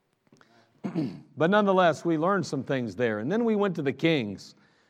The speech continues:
Man, I'll tell you what, uh, they wanted a king bad, didn't they? So much so they demanded a king. And God told Samuel, he said, "Listen, it's not you they're rejecting, it's me they're rejecting. So go ahead and give them their king, but make sure you tell them exactly what kind of king he's gonna be."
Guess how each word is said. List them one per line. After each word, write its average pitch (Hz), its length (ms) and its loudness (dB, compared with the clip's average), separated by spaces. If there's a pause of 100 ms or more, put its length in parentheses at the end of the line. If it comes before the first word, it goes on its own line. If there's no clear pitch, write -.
Man, 135 200 -4
I'll 143 120 0
tell 143 160 -2
you 123 120 0
what, 123 460 0 (300)
uh, 113 180 -8
they 156 200 2
wanted 170 280 2
a 139 60 0
king 156 320 0
bad, 131 320 2
didn't 117 280 -2
they? 101 140 -8
So 202 220 0
much 202 160 0
so 185 160 0
they 151 100 4
demanded 139 500 0
a 120 60 -4
king. 127 420 -4 (440)
And 135 120 -4
God 165 240 6
told 160 300 2
Samuel, 170 320 0
he 147 60 0
said, 180 180 -4
"Listen, 226 280 -2
it's - 160 -10
not 117 180 -6
you 107 200 -4
they're 107 140 0
rejecting, 135 600 -4
it's 233 200 -8
me 226 300 -4
they're 117 180 -2
rejecting. 95 600 -6 (640)
So 139 120 -8
go 156 140 4
ahead 226 80 8
and 208 100 0
give 220 140 6
them 196 80 -2
their 147 140 0
king, 131 240 -4
but 190 120 -4
make 254 300 4
sure 175 400 2
you 196 160 0
tell 175 320 6
them 165 100 -2
exactly 156 760 0 (200)
what 185 320 8
kind 208 280 0
of 151 100 0
king 196 260 2
he's 165 220 -2
gonna 175 240 0
be." 127 360 -2